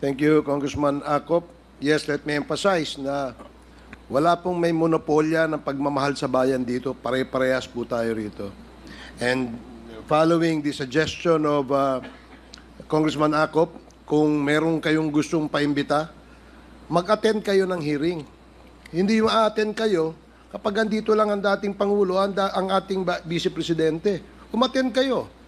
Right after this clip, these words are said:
This committee hearing, this Quadcom, makes announcements of all its hearings. And from here on, we want to expect, eh, we want to see you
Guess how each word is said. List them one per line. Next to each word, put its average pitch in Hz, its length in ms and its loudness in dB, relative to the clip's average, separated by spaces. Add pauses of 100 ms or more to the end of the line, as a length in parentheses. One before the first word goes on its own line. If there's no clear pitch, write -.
(300)
This 214 320 0
committee 247 560 0
hearing, 226 240 0
this 196 160 -2
Quadcom, 233 720 0 (1040)
makes 226 400 0
announcements 220 880 0
of 180 160 0
all 233 240 2
its 220 240 -6
hearings. 190 640 0 (640)
And 143 160 0
from 175 320 0
here 233 320 4
on, 151 320 2 (400)
we 175 160 0
want 202 320 2
to - 20 2
expect, 214 540 -2 (240)
eh, 165 80 2
we 175 160 4
want 208 240 0
to 185 80 -2
see 208 240 0
you 190 240 4